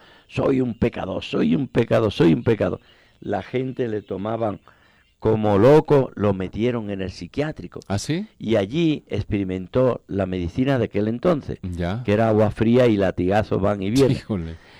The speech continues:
Speaker 1: Cuando él estaba allí, él decía: "Cuando yo salga de aquí, quisiera hacer un centro donde acogier-, a acoger a las personas necesitadas, a los enfermos, como hermano,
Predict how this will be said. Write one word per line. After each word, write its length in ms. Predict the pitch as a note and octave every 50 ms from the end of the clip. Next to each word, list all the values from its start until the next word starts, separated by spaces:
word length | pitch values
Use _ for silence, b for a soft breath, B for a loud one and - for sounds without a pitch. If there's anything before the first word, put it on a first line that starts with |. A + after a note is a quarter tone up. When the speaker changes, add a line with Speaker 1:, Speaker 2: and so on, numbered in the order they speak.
| B
Speaker 1:
Cuando 340 | - G2+ G#2+ G#2+ G2+ G#2 A#2
él 80 | B2+ C3
estaba 320 | A#2+ - - B2+ B2 B2
allí, 360 | A#2+ A2+ A2+ A#2+ A#2+ A2+ - b b b b b b b b -
él 180 | G#2 A2 A2
decía: 380 | G#2 G#2 G2 - - G#2+ G#2+ G2+
"Cuando 240 | - G#2 F#2+ G2 G2+
yo 140 | G#2 A2
salga 300 | G2 A2+ G#2+ G2+ G2 G#2
de 60 | G2 F#2
aquí, 300 | F2+ - F#2+ F#2 F2+ -
quisiera 440 | - - F#2 - G#2 G#2+ G2+ G2+
hacer 280 | G2+ - - F#2+ F#2+ F#2
un 140 | F2+ F2+ F#2
centro 420 | - G2+ G#2 G#2+ G#2+ - A2+ - b b b b b b b b
donde 500 | - A2 A2+ C3 C#3 C#3+ C#3 C3 B2 A#2+
acogier-, 720 | A2+ - - G2+ - - - C#3 C#3+ C#3 C3 B2+ B2 - - -
a 220 | - F#2+ F#2+ F#2+
acoger 580 | F#2+ - - F#2+ - - C3+ C#3+ C3+ G#2+ - - -
a 120 | - G#2
las 160 | G#2 F#2+ F2+ -
personas 540 | - - F#2+ F#2+ - D3+ F3 E3 D3+ C3
necesitadas, 680 | A2+ G#2 E2+ - G2 F2+ E2 D#2+ - B2+ C3 C#3+ B2+ G2+
a 40 |
los 180 | G2+ F#2+ E2+ -
enfermos, 520 | F#2+ F2+ E2+ - D#3+ F3 E3 D#3+ D#3 D3 b b b b b b b b b b b _
como 360 | - B2 B2+ B2+ B2 A2+ A2+ A2
hermano, 520 | F#2+ F#2+ F#2+ A2 A2+ G#2+ E2+ C2 - -